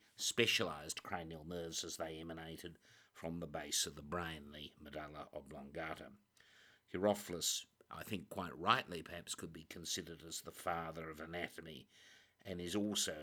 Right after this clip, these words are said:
the one of the first, perhaps legislatively,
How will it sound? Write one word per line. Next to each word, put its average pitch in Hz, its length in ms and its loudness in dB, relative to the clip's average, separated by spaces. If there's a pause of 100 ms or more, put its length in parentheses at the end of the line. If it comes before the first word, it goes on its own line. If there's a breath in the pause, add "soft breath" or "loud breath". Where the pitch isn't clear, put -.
the 82 80 -6
one 82 500 -6 (100)
of 82 140 -8
the - 80 -12
first, - 500 6
perhaps - 360 -2
legislatively, 78 1040 0